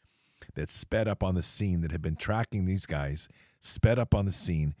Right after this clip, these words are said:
and to try to give aid to the prayer warrior that was dead.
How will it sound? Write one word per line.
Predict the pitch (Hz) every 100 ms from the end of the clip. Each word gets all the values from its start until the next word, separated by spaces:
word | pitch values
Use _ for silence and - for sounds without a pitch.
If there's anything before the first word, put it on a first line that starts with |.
| - _ -
and | -
to | 95
try | - 92
to | 90
give | 82 87 87
aid | 98 98 85 69 80 _ _ _ _ -
to | - 85 80
the | 73
prayer | - 104 92
warrior | 76 71 73
that | 76 80
was | 80
dead. | - 78 53 -